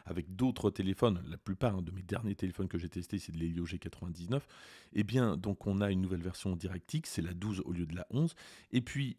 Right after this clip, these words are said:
euh, autre changement, ça concerne la connectivité avec la gestion de la cinq G avec ce téléphone. Je vous en parlais lors de la présentation de ce téléphone tout à l'heure, donc le bouton ici permet non seulement d'allumer et d'éteindre le téléphone, mais également, euh, de déverrouiller le téléphone, et c'est très réactif, donc voilà, je l'ai paramétré.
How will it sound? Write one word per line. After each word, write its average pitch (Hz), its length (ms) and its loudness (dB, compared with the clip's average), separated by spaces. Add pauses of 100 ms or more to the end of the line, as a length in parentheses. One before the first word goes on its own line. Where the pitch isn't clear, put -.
euh, 90 340 0
autre 123 300 2
changement, 90 640 0
ça - 180 2
concerne 104 400 4
la 87 80 4
connectivité 87 800 2
avec 98 380 2
la 110 160 8
gestion 110 400 4
de 180 60 6
la 185 80 4
cinq 143 260 6
G 104 160 4
avec 151 220 4
ce 208 80 2
téléphone. 147 480 4 (100)
Je 90 160 0
vous 185 160 6
en 190 80 10
parlais 151 300 6
lors 123 160 6
de 107 80 10
la 101 80 8
présentation 101 480 2
de 95 80 2
ce - 60 -6
téléphone 87 320 0
tout - 200 -4
à - 20 2
l'heure, 101 200 4
donc 95 200 0
le 123 80 4
bouton 113 380 0
ici 113 420 -2
permet 87 280 4
non 175 240 6
seulement 135 420 4
d'allumer 95 380 2
et 87 60 0
d'éteindre 87 440 -4
le 87 180 -8
téléphone, 92 500 -2
mais 95 120 4
également, 92 480 0 (400)
euh, 90 560 4
de 87 80 -4
déverrouiller 110 640 4
le 92 60 2
téléphone, 131 500 2
et 113 100 2
c'est - 220 -4
très - 220 0
réactif, 113 540 -2
donc 92 140 0
voilà, 90 240 -2
je 85 100 -8
l'ai 92 80 -2
paramétré. 92 680 -2